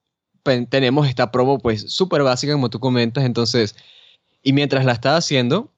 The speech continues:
Anastasia no está actuando nada bien, o sea, está actuando como que, "Uy, qué pena, me está viendo M V P, está haciendo una promo heel".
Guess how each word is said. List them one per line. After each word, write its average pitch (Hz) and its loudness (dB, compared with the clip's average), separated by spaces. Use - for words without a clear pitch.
Anastasia 113 0
no 147 0
está 110 -2
actuando 104 -2
nada 95 0
bien, 123 0
o - -14
sea, 90 -10
está 104 -2
actuando 120 -2
como 107 -6
que, 107 -6
"Uy, 131 0
qué 110 -2
pena, 131 0
me 104 -2
está 117 -2
viendo 117 2
M 110 -4
V 101 -6
P, 127 0
está 110 -6
haciendo 110 -4
una 107 -2
promo 104 -2
heel". 135 0